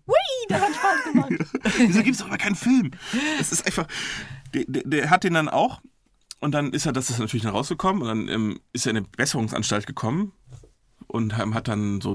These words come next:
Speaker 2: Psychotests machen müssen und so weiter. Und dann hat die Mutter
Speaker 1: Adi,
Speaker 2: ihn
Speaker 1: du kannst ruhig Klapse sagen.
Speaker 2: Ja. Dann hat die Mutter ihn wieder zu ihm bekommen, äh, zu sich bekommen und so weiter. Dann hat er ein paar Morde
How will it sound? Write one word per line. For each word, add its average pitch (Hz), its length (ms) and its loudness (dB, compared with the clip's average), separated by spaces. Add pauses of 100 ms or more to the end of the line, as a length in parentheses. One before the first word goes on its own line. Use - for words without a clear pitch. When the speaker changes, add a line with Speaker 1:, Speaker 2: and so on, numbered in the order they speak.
Speaker 2:
Psychotests 175 540 -4
machen 147 280 -2
müssen 139 260 -4
und 131 100 -4
so 117 80 -4
weiter. 123 180 0
Und 113 80 -2
dann 101 80 0
hat 98 80 -2
die 107 60 -2
Mutter 110 160 0
Speaker 1:
Adi, 185 100 0
Speaker 2:
ihn 180 60 -2
Speaker 1:
du 180 40 -2
kannst 202 220 0
ruhig 165 140 -6
Klapse 165 420 -2
sagen. 120 560 -4 (180)
Speaker 2:
Ja. - 80 -14 (260)
Dann 113 100 -2
hat - 120 0
die 262 60 2
Mutter 180 180 4
ihn 127 140 4
wieder 107 220 0
zu - 160 -2
ihm 185 200 2
bekommen, 165 520 0 (520)
äh, - 120 -2
zu 147 100 0
sich 143 160 -2
bekommen 131 440 -2
und 117 180 -2
so 110 40 -6
weiter. 117 200 -2
Dann 104 120 0
hat 107 120 0
er 107 60 0
ein - 20 -6
paar 101 120 -6
Morde 185 520 0